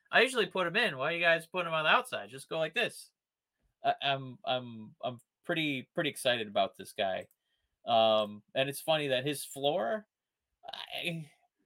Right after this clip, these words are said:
it's hard to even include him in this, uh, discussion 'cause his only poo-poo seasons were when he was hurt. If he's healthy, he's, you know, gonna probably be top five, top six goal or point scorer for the Red Wings.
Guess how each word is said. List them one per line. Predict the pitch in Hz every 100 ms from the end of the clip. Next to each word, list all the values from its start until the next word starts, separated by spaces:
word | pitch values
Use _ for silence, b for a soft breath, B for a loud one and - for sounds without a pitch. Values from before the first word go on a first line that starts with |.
| _ 165
it's | 170
hard | 180 180
to |
even | 180 170
include | 143 - 175
him | 170 143
in | 131
this, | 135 - -
uh, | 120 117 110
discussion | 117 - 151 160 143 104 101
'cause | 117
his | 123
only | 143 147 127
poo-poo | - 151 147 139
seasons | 143 151 151 120 117
were | 120
when | 120
he | 117
was | 107 -
hurt. | 135 104 - _ _ _ -
If | 135
he's | 147 135
healthy, | 151 180 190 190
he's, | 165 147 - - -
you | 139
know, | 113 104 101 -
gonna | 117 113
probably | - 123
be | 120 120 110
top | - 113 -
five, | 113 107 -
top | 113 107 -
six | 117 110 - -
goal | 110 107 - _ _ -
or | 131
point | 165 147
scorer | - 123 110 101
for | -
the | 107
Red | 98 -
Wings. | 95 - -